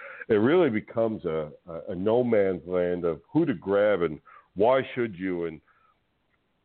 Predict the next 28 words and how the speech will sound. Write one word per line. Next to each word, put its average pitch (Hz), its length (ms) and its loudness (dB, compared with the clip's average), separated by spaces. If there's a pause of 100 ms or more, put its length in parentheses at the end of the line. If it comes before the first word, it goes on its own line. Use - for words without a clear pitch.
(160)
you 139 120 0
know, 131 220 4
I, 139 360 0
when 139 280 -2
going 175 340 0
with 120 200 -4
defense, 107 460 -2 (480)
uh, 107 120 -4 (160)
first 135 280 -2
off, 107 240 2
I 107 140 2
always 135 300 0 (120)
go 110 220 2
with 92 340 -2 (800)
two 196 140 2 (100)
things. 76 380 0 (360)
You 92 160 -6
know, 90 320 -4 (340)
I 107 120 4
look 120 300 2
at 131 120 2
how 151 140 -2
much 151 200 -2 (140)
time 110 320 0
on 104 300 -4
the 95 120 -4
ice, 90 220 -6 (120)
obviously. 85 680 -4